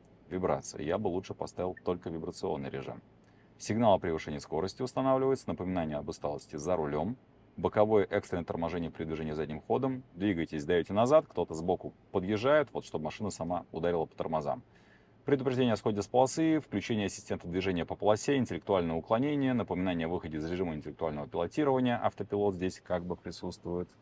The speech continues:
Вот он. А, видите, автопилот. Не просто круиз. Напоминание о сходе. Много всего, однако, в плане ассистентов. Инструкция, картинки, видео,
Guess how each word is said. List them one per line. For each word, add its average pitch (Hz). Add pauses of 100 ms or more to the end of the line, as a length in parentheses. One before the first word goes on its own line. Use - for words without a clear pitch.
(440)
Вот 82
он. 92 (120)
А, 82 (160)
видите, 107
автопилот. 92 (800)
Не 98
просто 82
круиз. 69 (920)
Напоминание 87
о 90
сходе. 127 (140)
Много 156
всего, 120 (140)
однако, 85 (180)
в -
плане 73
ассистентов. - (720)
Инструкция, 147
картинки, 131
видео, 135